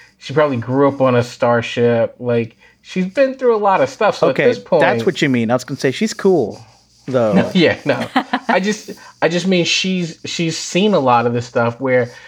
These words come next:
Speaker 1: somebody who came straight, who's first generation Starfleet, straight out of the academy,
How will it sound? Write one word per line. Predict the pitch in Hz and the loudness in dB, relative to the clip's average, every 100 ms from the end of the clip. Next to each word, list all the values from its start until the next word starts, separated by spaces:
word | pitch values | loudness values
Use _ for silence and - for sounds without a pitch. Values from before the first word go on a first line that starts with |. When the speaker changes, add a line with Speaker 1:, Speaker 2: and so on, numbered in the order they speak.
| - | -20
Speaker 1:
somebody | - 156 156 151 147 | -2 0 2 0 0
who | 143 | -2
came | 156 143 139 120 | 0 0 0 -4
straight, | - - 135 127 117 - - - - | -6 2 2 2 -4 -12 -20 -20 -6
who's | 139 127 120 | -2 -2 -4
first | - 131 127 - | -2 -2 -2 -4
generation | 135 127 127 123 131 123 | 0 2 0 0 -4 -4
Starfleet, | 120 127 123 120 - 123 120 120 - - - _ _ | -2 0 2 2 -2 -2 -2 -4 -8 -20 -20 _ _
straight | - 143 131 | -4 2 4
out | 127 | 4
of | |
the | 120 113 | 4 0
academy, | 113 143 147 139 120 117 110 110 | -2 0 0 2 0 -2 -4 -6